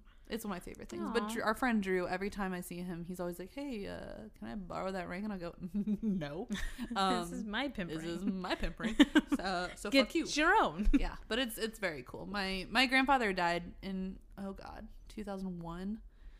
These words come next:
Speaker 1: So, like, a long time. I was really little when he
Speaker 2: Mm-hmm.
Speaker 1: died, but he was, like, my best friend. So this was, I love this ring so
Speaker 2: This is
Speaker 1: much.
Speaker 2: Poppy, the one who used to take out his
Speaker 1: Yeah.
Speaker 2: eyeball,
Speaker 1: <laughs>
Speaker 2: right?
Speaker 1: Yeah, that, if you don't, oh my God, you can't just say that.
Speaker 2: With the glasses eye.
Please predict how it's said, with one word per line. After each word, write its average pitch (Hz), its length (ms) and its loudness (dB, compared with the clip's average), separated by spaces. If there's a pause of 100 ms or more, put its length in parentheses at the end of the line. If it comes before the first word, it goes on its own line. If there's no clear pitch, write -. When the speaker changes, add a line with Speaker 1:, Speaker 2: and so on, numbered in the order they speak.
(220)
Speaker 1:
So, - 120 -2
like, 196 100 2
a 180 60 -4
long 170 220 0
time. 170 160 -8
I 185 60 -2
was 190 140 -2
really 156 180 -4
little - 220 -10
when 208 100 -4
he 185 60 -4
Speaker 2:
Mm-hmm. - 160 -6
Speaker 1:
died, 170 160 -6
but - 200 -10 (380)
he 247 100 0
was, 202 180 -2 (200)
like, 175 180 -8
my 170 100 -4
best - 220 -14
friend. 208 260 -12
So 202 180 -4
this 214 220 -2
was, 185 240 -6 (200)
I 202 100 -2
love 180 220 -2
this - 160 -10
ring - 200 -12
so - 120 -6
Speaker 2:
This 247 160 0
is 240 120 -2
Speaker 1:
much. - 40 -16
Speaker 2:
Poppy, 190 300 2
the 180 100 -2
one 180 120 -2
who 190 60 -2
used 180 140 -4
to - 60 -12
take 185 140 -4
out 165 60 -6
his 170 100 -6
Speaker 1:
Yeah. 175 200 0
Speaker 2:
eyeball, - 260 -4
Speaker 1:
<laughs> - 20 -4
Speaker 2:
right? 226 120 0
Speaker 1:
Yeah, - 80 0
that, 539 840 8
if 539 160 2
you 571 80 0 (100)
don't, 480 240 8
oh 427 140 6
my 403 120 6
God, 320 180 2
you 320 80 2
can't 359 160 0
just 330 200 -4
say 262 200 0
that. 202 440 0
Speaker 2:
With 196 160 -4
the 185 180 -2
glasses 165 400 -4
eye. 95 200 -10